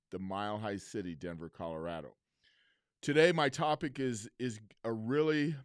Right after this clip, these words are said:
passionate one, both on my side of the aisle when I help my clients here at Think One, or whether I'm talking FaceTime, Zoom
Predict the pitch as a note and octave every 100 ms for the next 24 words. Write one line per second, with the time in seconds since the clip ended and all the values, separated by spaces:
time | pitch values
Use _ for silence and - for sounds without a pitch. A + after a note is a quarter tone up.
0 | _ _ _ - - C3+ C#3 - B2+ A2
1 | G2 G#2 F#2+ F2+ E2+ _ _ _ _ -
2 | D3 C#3 C3 A2+ A2 A#2+ D3 D3+ - D3+
3 | C#3 C3 B2+ C3 B2+ B2+ B2+ B2+ G#2 G2+
4 | G2+ G#2 A#2+ A#2 - G#2+ F#2+ - A#2 A2+
5 | A2+ A2+ - - _ _ _ _ - A#2+
6 | A2 F2 - A#2+ A2 - G#2+ G#2+ G#2 G#2
7 | _ _ _ _ _ G2+ G#2+ A2 G#2+ G#2
8 | A#2 A2+ A2 G#2+ G2 C3+ A2+ - G#2+ G#2
9 | G2 - _ _ _ _ - C#3+ C3+ B2+
10 | - D3 B2+ B2 A#2+ A#2 G2+ G#2 C3 B2+